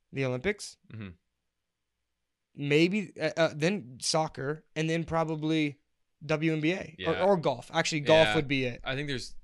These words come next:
Speaker 2: uh,
Speaker 1: Golf would be, golf and tennis would be number one and two,
Speaker 2: Yeah,
Speaker 1: and then, but,
Speaker 2: some
Speaker 1: like
Speaker 2: of the volleyball players make a little bit, but I think their careers are pretty short-lived professionally in that.
Speaker 1: But you don't
Speaker 2: But
Speaker 1: get
Speaker 2: against
Speaker 1: endorsements. I, I,
Speaker 2: No,
Speaker 1: I don't
Speaker 2: some
Speaker 1: know
Speaker 2: of, I
Speaker 1: one
Speaker 2: mean, some of
Speaker 1: volleyball
Speaker 2: them
Speaker 1: player.
Speaker 2: do.
Speaker 1: I could tell you, like, gymnasts. I could tell you
Speaker 2: Well, I think
Speaker 1: maybe
Speaker 2: Jordan Marks is
Speaker 1: W N B A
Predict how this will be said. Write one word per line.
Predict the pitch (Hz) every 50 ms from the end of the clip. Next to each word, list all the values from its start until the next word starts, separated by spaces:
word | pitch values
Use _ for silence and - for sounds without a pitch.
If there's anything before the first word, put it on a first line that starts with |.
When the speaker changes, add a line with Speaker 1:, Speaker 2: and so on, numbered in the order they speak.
| - - -
Speaker 2:
uh, | -
Speaker 1:
Golf | 131 190 208 208
would | 226 196
be, | 220 233
golf | 214 - - - - 202 226 226
and | 262 247 220
tennis | - 180 165 156 -
would | 160 147
be | 151
number | 147 147 143 143 143
one | 139 143 139
and | 143 139 143
two, | - 143 135 135 135
Speaker 2:
Yeah, | 139 -
Speaker 1:
and | 170 180
then, | 180 185 175
but, | 160 175 160
Speaker 2:
some |
Speaker 1:
like | 165 160 160
Speaker 2:
of | 160 156
the | 147 139 127 117 110 104 - - -
volleyball | 104 95 92 101 104 107 107
players | 104 120 113 113 117 110 107
make | 120 117 107
a | 117
little | 120 120 123
bit, | 123 104
but | 104
I | 95
think | - 127 123 -
their | 101
careers | 87 - - 98 98 98 92 87
are |
pretty | - - 98 92
short-lived | - - - 92 92 87 - - - - - _ - 85 90 92 95 101 - - - - - -
professionally | - 104 107 107 - 110 - - 117 117
in | 117 117
that. | 117 113 117 127 - - - - _
Speaker 1:
But | - 240 196
you | 240
don't | 269 302
Speaker 2:
But | 254
Speaker 1:
get | 240 254
Speaker 2:
against | 233 190 160 135
Speaker 1:
endorsements. | 170 175 185 170 - 165 156 143 131 - - - - - -
I, | 151 156
I, | - - 165 185
Speaker 2:
No, | 185 190 190 - -
Speaker 1:
I | 147 165
don't | 190 226
Speaker 2:
some | -
Speaker 1:
know | 175 170
Speaker 2:
of, | 160
I | -
Speaker 1:
one | 151 156 160
Speaker 2:
mean, | 151 147
some | 143 139 135
of | 131
Speaker 1:
volleyball | 127 117 95
Speaker 2:
them | 95
Speaker 1:
player. | 95 95 95 95
Speaker 2:
do. | 98 -
Speaker 1:
I | 170
could | 175 220 175
tell | - 190
you, | 170 151 147
like, | 139 127 127 127
gymnasts. | 127 156 170 165 165 165 165 160 -
I | - 143
could | 131 139 -
tell | - -
you | 113
Speaker 2:
Well, | 110 110
I | -
think | 131 - - - - - -
Speaker 1:
maybe | 120 147 156 160 151 156
Speaker 2:
Jordan |
Marks | 143
is |
Speaker 1:
W | 147 143 135 139 139 139
N | 135 131
B |
A | 135